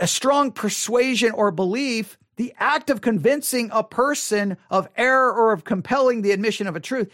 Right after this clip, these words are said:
the state of being convinced of error or compelled to admit the truth. Now, that may be a little bit more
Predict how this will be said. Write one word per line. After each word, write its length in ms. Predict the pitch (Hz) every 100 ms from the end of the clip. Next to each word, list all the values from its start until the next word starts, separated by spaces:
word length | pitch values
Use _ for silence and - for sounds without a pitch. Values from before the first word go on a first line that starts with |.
| _
the 100 | 208
state 300 | 196 - 294
of 140 | 285 170
being 260 | 254 240
convinced 560 | - 208 135 269 269 -
of 140 | 220
error 260 | - 233 233
or 140 | 226
compelled 520 | 214 208 - 185 247 185
to 100 | 226
admit 300 | 190 214 -
the 100 | 180
truth. 340 | - 214 - -
Now, 100 | 180
that 140 | 247 349
may 120 | 349
be 140 | 277
a 100 | 254
little 240 | 226 247 254
bit 200 | 214 220
more 500 | 214 226 220 160